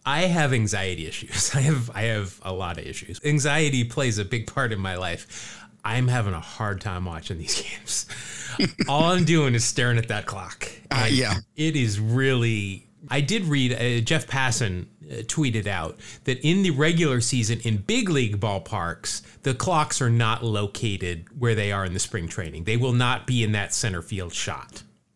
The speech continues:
Speaker 2: Thank goodness.
Speaker 1: But I do know, I mean, I was just watching the Mets broadcast today, and they said that they are working on getting the clock on the score bug. You know, I, I think it probably needs to be somewhere, but man, that's gonna, it's gonna be a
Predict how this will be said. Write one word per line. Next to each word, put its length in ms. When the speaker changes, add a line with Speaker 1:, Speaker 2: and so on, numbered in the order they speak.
Speaker 2:
Thank 260
goodness. 380
Speaker 1:
But 400
I 160
do 340
know, 240
I 80
mean, 140
I 80
was 100
just 180
watching 360
the 40
Mets 300
broadcast 720
today, 340
and 120
they 120
said 300
that 160
they 160
are 80
working 440
on 120
getting 360
the 80
clock 460
on 180
the 60
score 320
bug. 340
You 160
know, 220
I, 240
I 80
think 260
it 80
probably 400
needs 320
to 100
be 280
somewhere, 580
but 220
man, 340
that's 260
gonna, 220
it's 380
gonna 180
be 160
a 240